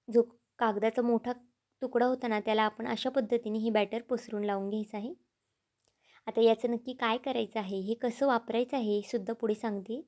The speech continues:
व्हिडिओ शेवटपर्यंत पहा. तर बघा, अगदी कडेपर्यंत आपल्याला हे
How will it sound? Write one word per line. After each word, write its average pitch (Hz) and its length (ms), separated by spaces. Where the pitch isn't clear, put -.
व्हिडिओ 233 240
शेवटपर्यंत 208 680
पहा. 208 220
तर 220 80
बघा, 214 240
अगदी 233 300
कडेपर्यंत 226 600
आपल्याला 214 360
हे 214 120